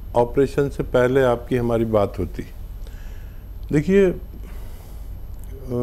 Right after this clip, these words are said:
फिर भी ये दर्द कम हो सकता है, जलन ख़त्म हो सकती है,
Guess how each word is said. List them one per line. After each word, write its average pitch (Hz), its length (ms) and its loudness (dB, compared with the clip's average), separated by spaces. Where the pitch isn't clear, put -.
फिर 151 120 4
भी 170 180 6
ये 170 200 6
दर्द 143 500 2
कम 160 160 6
हो 147 160 4
सकता 143 460 0
है, - 60 -6
जलन 131 320 6
ख़त्म 127 380 0
हो 123 140 -2
सकती 131 440 -2
है, 139 140 -2